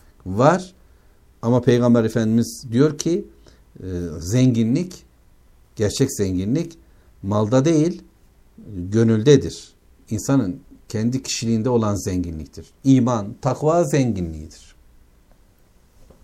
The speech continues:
Ahmet bin Hanbel'in Müsned'ini okumaya devam edelim öyleyse. Yedi bin beş yüz elli altıncı hadis-i şerif. İnsanlar yönetim konusunda Kureyş'e tabidirler.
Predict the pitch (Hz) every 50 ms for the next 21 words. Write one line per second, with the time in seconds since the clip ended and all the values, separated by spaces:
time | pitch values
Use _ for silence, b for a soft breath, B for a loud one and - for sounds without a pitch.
0 | - - b b b b b b b b b b b - 120 139 147 165 180 185
1 | 185 180 156 139 139 151 156 147 135 131 135 147 180 170 147 143 143 - - 139
2 | 123 117 127 143 165 147 - 131 - - 123 120 139 160 160 143 135 127 120 104
3 | 98 92 92 95 90 87 87 95 98 95 90 87 87 85 - - 156 165 147 139
4 | 135 139 135 135 123 123 113 107 107 139 143 131 135 - - 156 180 180 - -
5 | b b b b b b b b b - 135 135 127 113 120 143 165 170 156 -
6 | - 120 120 120 120 - 139 127 131 127 131 110 101 95 87 87 - - 101 107
7 | 143 156 147 - - b b b b b b b b b b - 117 127 127 -
8 | 139 131 131 135 156 160 143 123 127 131 135 135 - 165 156 143 - - 123 120
9 | 117 113 - - 120 127 139 175 - - - 147 139 135 135 131 - 120 107 -
10 | - 104 98 90 80 90 87 76 - 90 85 90 113 143 190 202 -